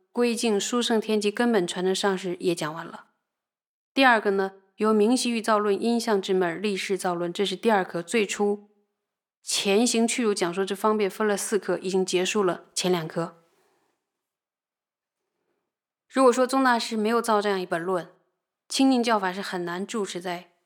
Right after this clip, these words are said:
雪域西藏的，是为了非常重大的意义，所以大师造了此论。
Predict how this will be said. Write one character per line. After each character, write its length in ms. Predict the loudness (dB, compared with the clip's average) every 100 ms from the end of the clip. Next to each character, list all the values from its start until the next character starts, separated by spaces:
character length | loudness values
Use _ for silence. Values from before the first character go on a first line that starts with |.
| _
雪 240 | -4 -4
域 160 | -2 -4
西 160 | -6
藏 240 | -4 -6 -8
的， 120 | -18 _ _ _
是 140 | -6 2
为 120 | 2
了 100 | 4
非 160 | 2 2
常 200 | 2 0
重 240 | 0 0
大 140 | 0
的 80 | -4
意 220 | -6 -10
义， 40 | -12
所 180 | -4 -4
以 100 | -4
大 200 | -4 -4
师 220 | -4 -4
造 160 | -2
了 100 | -2
此 180 | -4 -10
论。 200 | -10 -12